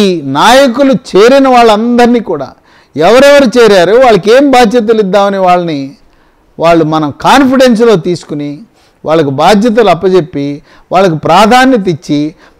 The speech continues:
ప్రతి సమావేశానికి వాళ్ళకి ఆహ్వానం ఇచ్చిన పక్షంలో భారతీయ జనతా పార్టీ టీఆర్ఎస్కి డి అంటే డి అంటుంది. ఇవాళ హుజూరాబాద్లో కాంగ్రెస్ పార్టీ ఖాళీ,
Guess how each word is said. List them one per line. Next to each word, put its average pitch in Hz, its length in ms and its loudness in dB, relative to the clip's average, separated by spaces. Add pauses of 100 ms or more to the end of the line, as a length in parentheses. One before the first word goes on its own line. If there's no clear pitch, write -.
ప్రతి 247 260 2 (100)
సమావేశానికి 247 840 2 (100)
వాళ్ళకి 185 260 -2 (140)
ఆహ్వానం 190 480 -2
ఇచ్చిన 160 540 -10 (440)
పక్షంలో 190 500 -4 (800)
భారతీయ 220 420 2
జనతా 196 300 0 (100)
పార్టీ 175 280 -2 (260)
టీఆర్ఎస్కి 185 720 0 (640)
డి 139 300 0 (140)
అంటే 202 180 2 (120)
డి 175 80 2 (100)
అంటుంది. 135 340 -12 (480)
ఇవాళ 269 220 2 (180)
హుజూరాబాద్లో 254 760 2 (120)
కాంగ్రెస్ 220 400 0
పార్టీ 220 260 0 (140)
ఖాళీ, 185 260 2